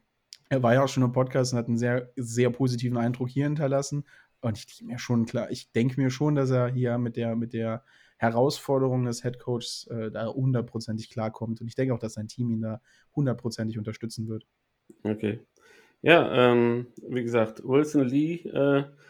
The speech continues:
Speaker 2: ist ja weiterhin, äh, ist ja weiterhin noch am Start, der letztjährige Coach, der damals für Alexander Derhag übernommen hat. Ähm, der wird weiterhin unterstützen. Stützpunkttrainer bleibt weiterhin auch Clemens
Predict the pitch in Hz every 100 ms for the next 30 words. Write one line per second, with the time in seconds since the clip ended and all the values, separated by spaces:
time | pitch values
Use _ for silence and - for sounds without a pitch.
0 | _ - 147 151 135 127 139 139 143 135
1 | 131 123 120 120 117 113 117 110 123 135
2 | 127 131 80 123 120 113 - 135 131 -
3 | 117 117 131 135 127 127 127 135 127 -
4 | 113 110 113 113 - - - _ - 113
5 | 117 120 120 104 113 113 120 120 113 117
6 | 131 120 110 117 117 120 131 120 - -
7 | 110 110 113 110 117 120 127 113 113 110
8 | 135 - 127 127 - 127 - 135 123 -
9 | 123 127 110 110 107 117 123 - 113 123
10 | 117 113 - 123 120 117 117